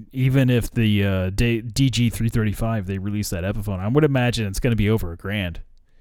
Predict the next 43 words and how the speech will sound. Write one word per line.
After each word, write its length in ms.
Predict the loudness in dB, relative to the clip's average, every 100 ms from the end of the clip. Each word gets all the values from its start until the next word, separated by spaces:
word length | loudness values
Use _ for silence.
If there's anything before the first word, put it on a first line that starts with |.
| -20 -20 -20 -14
And 80 | -4
there's 160 | -2 -2
a 60 |
lot 220 | -4 -4
to 120 | -2 -2
that 160 | -2
guitar. 480 | -4 -4 -4 -4 -8 -18 -20 -2
I 80 | 2
would 120 | 4
imagine 440 | 4 2 2 -2 0
it 160 | -2 0
would 240 | 0 -2 -2
at 180 | -2 0
least 380 | 4 4 4 4
be 120 | 2
fifteen 440 | 2 0 0 0
hundred. 400 | 0 0 -2 -4 -10 -20 -20 -20 -20 -20 -20 -20 -20 -20 -20
The 80 | -12
way 200 | -4 0
they're, 320 | 2 0 0
like, 260 | -2 -4 -4
upping 220 | 0 2
their 100 | 2
prices 460 | 0 0 0 -2 -2
on 120 | 0
everything, 460 | 0 0 0 -2 -4 -14 -20 -20 -20 -20 -20 -12
it's 180 | -4 -2
gonna 220 | 0 2
be 100 | 2
pricey 340 | 2 2 2 -2
even 280 | -2 -2 -4
for 120 | -4
that. 300 | -2 -2 -6
And 180 | -6 -2
I've, 480 | 2 2 2 0 -4 -16 -18 -18 -18 -20 -20 -10
man, 320 | -6 -6 -8 -14 -20 -20 _ _ -20 _ _ -20 -20 _ -20 -20 -20 -14
if 120 | -8
they 160 | 0 4
had, 220 | 4 6
like, 160 | 4 6
more 240 | 8 8
of 100 | 8
a, 260 | 6 2